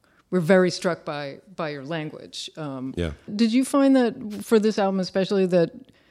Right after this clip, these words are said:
Speaker 1: the structure helped to give you, like, a scaffolding within which to be emotive, or was kind of an impediment? Would you like it to be looser, or I, I don't know?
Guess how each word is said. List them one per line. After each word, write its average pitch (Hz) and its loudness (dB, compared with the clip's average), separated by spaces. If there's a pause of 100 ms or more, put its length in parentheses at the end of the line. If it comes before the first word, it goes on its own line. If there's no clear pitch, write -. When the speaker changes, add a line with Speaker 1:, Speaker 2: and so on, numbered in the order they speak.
(220)
Speaker 1:
the 196 4
structure 185 2
helped - -4
to 226 -8
give 190 -2
you, 196 0
like, 180 -2
a 165 0
scaffolding 170 -2
within 156 -4
which 156 -6 (120)
to 175 -4
be 190 -2
emotive, 202 0
or 165 -2 (600)
was 165 -8
kind 160 -4
of 135 -6
an 147 -6
impediment? 220 2
Would 180 -4
you 170 -6
like 160 -6
it 151 -10
to 151 -16
be 147 -10
looser, 196 -4
or 151 -4
I, 208 -8
I 208 -10
don't 220 -8
know? 175 -8